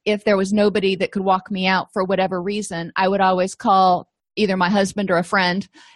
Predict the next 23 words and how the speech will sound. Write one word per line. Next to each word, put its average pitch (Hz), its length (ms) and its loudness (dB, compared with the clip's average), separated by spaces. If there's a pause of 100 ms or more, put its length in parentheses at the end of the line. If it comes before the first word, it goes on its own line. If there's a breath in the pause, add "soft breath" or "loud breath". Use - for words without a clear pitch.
(160)
and 180 460 0 (100)
talk 247 320 -2
to 262 60 -6
them 196 200 -2
on 196 140 -2
the 185 60 -4
phone 185 400 -2
while 190 280 2
I 220 140 2
was 220 180 -4
walking 180 540 -2 (260 soft breath)
until 233 300 -2
I 220 80 2
got 202 240 2
in 208 160 -2
the 214 80 -4
car 165 400 0
and 196 180 -4
had 185 200 -4
the 180 60 -8
doors 175 360 -2
locked. - 380 -4 (320 loud breath)
Um, 175 420 0